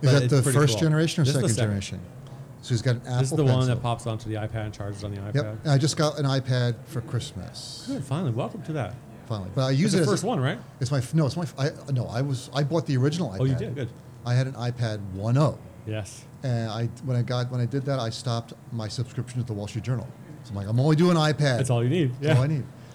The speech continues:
Speaker 1: But, uh, that's long since
Speaker 2: Uh,
Speaker 1: gone.
Speaker 2: a snack, you know.
Speaker 1: Wait, a snack. But it's a nature granola bar.
Speaker 2: Oats and honey.
Speaker 1: Nature Valley.
Speaker 2: They're the best
Speaker 1: Uh-huh.
Speaker 2: ones.
Speaker 1: All right.
Speaker 2: You gotta have a snack always ready to go. I usually have two or three, four of these. I've already eaten a few on this trip.
Speaker 1: Mm-hmm.
Speaker 2: That's cough drops in case you need 'em. You
Speaker 1: In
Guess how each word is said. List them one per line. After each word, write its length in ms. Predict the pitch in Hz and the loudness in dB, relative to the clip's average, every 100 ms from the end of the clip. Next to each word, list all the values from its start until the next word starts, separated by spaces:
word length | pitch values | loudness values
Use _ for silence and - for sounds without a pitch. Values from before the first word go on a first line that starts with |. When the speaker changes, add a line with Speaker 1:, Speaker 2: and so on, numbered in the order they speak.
| - | 0
Speaker 1:
But, 240 | 127 123 | 0 2
uh, 120 | 117 127 | 0 0
that's 180 | 131 | 0
long 220 | 127 139 143 | 2 4 4
since 200 | 143 143 | 4 4
Speaker 2:
Uh, 60 | |
Speaker 1:
gone. 220 | 120 104 85 - - | 2 0 -6 -12 -2
Speaker 2:
a 80 | 135 | -2
snack, 560 | - - 151 156 160 160 - - - - - - - | -2 -2 0 0 -2 -6 -14 -18 -18 -18 -18 -16 -4
you 80 | 135 | 2
know. 80 | 123 | 6
Speaker 1:
Wait, 140 | 160 180 | 6 6
a 40 | |
snack. 320 | - 160 135 - - | 6 4 4 -2 2
But 80 | 147 | 4
it's 100 | 160 | 8
a 40 | |
nature 440 | 151 165 180 185 165 | 8 8 6 2 4
granola 540 | 151 143 139 131 120 | 6 6 6 4 4
bar. 440 | 104 101 92 82 - - - - - | 2 0 0 -4 -8 -14 -16 -16 -2
Speaker 2:
Oats 220 | 135 135 | 0 2
and 80 | 147 | 0
honey. 180 | 160 139 | 4 6
Speaker 1:
Nature 240 | 160 180 | 6 4
Valley. 320 | 147 139 131 110 | 4 4 4 2
Speaker 2:
They're 80 | |
the 60 | 123 | 2
best 180 | 123 165 | 0 0
Speaker 1:
Uh-huh. 80 | 165 | -2
Speaker 2:
ones. 240 | 170 160 - - 95 | -4 -8 -14 -10 -6
Speaker 1:
All 60 | |
right. 120 | 98 135 | -2 0
Speaker 2:
You 40 | |
gotta 120 | 220 | 2
have 120 | 165 151 | 4 2
a 20 | |
snack 300 | - 139 123 | 2 0 2
always 240 | 135 127 | 2 2
ready 180 | 123 123 | 4 4
to 40 | 120 | 4
go. 100 | 120 | 4
I 40 | |
usually 200 | 127 131 | 4 2
have 100 | 120 | 2
two 140 | 131 | 2
or 40 | 131 | 0
three, 160 | 127 123 | 0 -2
four 260 | 123 123 | 0 0
of 80 | 117 | 0
these. 240 | 120 120 110 | 2 2 0
I've 80 | 107 | -2
already 200 | 110 101 | -2 -4
eaten 200 | 101 107 | -4 -6
a 40 | |
few 320 | - 113 110 | -4 -2 0
on 80 | 107 | -2
this 100 | 107 | -4
trip. 220 | - 113 120 | -4 -2 4
Speaker 1:
Mm-hmm. 340 | 120 120 131 185 - | 6 8 6 2 -4
Speaker 2:
That's 160 | 127 | -8
cough 360 | - - 139 127 | -4 0 0 2
drops 300 | 139 135 127 | 2 2 0
in 60 | - | -4
case 160 | 120 | -4
you 60 | 123 | 0
need 200 | 117 113 | 0 0
'em. 160 | 117 127 123 | 0 0 -2
You 60 | |
Speaker 1:
In 140 | 107 | -2